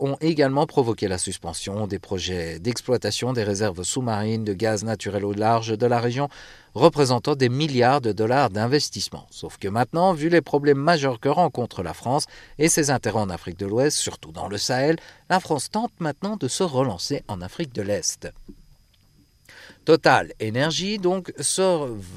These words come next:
tente de se relancer au Mozambique, moins d'un an après la suspension de son projet gazier. Le P D G de la société, donc Patrick Pouyanné, euh, s'est rendu donc lundi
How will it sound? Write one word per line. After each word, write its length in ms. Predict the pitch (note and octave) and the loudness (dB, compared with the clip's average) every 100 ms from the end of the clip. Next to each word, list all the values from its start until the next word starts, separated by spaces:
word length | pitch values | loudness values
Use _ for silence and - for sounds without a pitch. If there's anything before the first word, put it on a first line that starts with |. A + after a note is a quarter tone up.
| F2 | -12
tente 360 | - B2+ B2+ C3+ | -8 -4 -2 -2
de 180 | G#2+ G2 | -2 -2
se 140 | - | -4
relancer 580 | F2+ F#2+ F2 - B2+ C3+ - | -2 -4 -2 -2 -2 -2 -2
au 100 | B2+ | -2
Mozambique, 600 | A2+ G#2 F#2 E2 - - | -2 -4 -6 -10 -18 -14
moins 300 | G2 G2 B2 | -6 0 2
d'un 200 | B2+ A#2+ | 2 2
an 120 | A#2 | 2
après 200 | G#2+ - | -2 -2
la 120 | G#2 | -2
suspension 520 | - B2 - A2+ D3+ D#3 | -4 -8 -8 -8 -6 -6
de 60 | |
son 180 | A#2 A#2+ | -6 -6
projet 280 | - D3+ F#3 | -2 0 2
gazier. 340 | C3+ G2 E2+ - - - - - | 2 0 -6 -12 -18 -16 -18 0
Le 120 | C3 D#3 | 4 8
P 160 | F#3 | 8
D 100 | E3+ | 8
G 140 | E3 E3+ | 8 6
de 60 | |
la 80 | D3+ | 6
société, 500 | C#3+ C#3 C#3 C3+ G3+ | 4 2 0 2 0
donc 220 | F3+ D3+ - | 0 -4 0
Patrick 500 | D#3 - D3 A#2 A#2+ | 0 0 -2 -2 -2
Pouyanné, 840 | A2 G3 F#3+ C#3 A#2+ C#3+ F3 F#3 E3+ | -2 -2 2 2 2 0 0 0 0
euh, 300 | A#2+ A2+ G#2+ | 0 -4 -4
s'est 280 | G2+ - B2 | -2 0 0
rendu 460 | G#2+ G2 G2+ A#2 | 0 -4 -4 -4
donc 160 | A2 G2 - | -4 -6 -6
lundi 1160 | G#2 A#2 B2+ G2 G2 G#2 C3 C#3 A#2+ G#2 | -4 -2 -2 -4 -8 -6 -6 -6 -6 -6